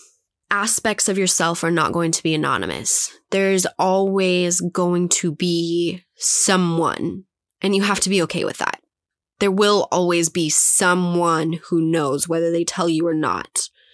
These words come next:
You're gonna have to find peace with that, and that's okay. And that's why I think it's so important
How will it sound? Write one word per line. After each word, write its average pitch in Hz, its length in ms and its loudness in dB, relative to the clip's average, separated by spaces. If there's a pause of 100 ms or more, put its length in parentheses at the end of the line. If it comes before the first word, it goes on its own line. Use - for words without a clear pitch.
(400)
You're 180 260 0
gonna 190 200 2
have 185 160 -2
to 185 120 -2
find 170 220 -2
peace 147 260 -4
with - 180 -10
that, - 260 -6
and 180 120 -2
that's 160 200 -2
okay. - 480 -8
And 190 120 0
that's 190 160 0
why 214 100 2
I 208 40 0
think 202 160 -2
it's - 160 0
so 180 200 2
important 165 640 -2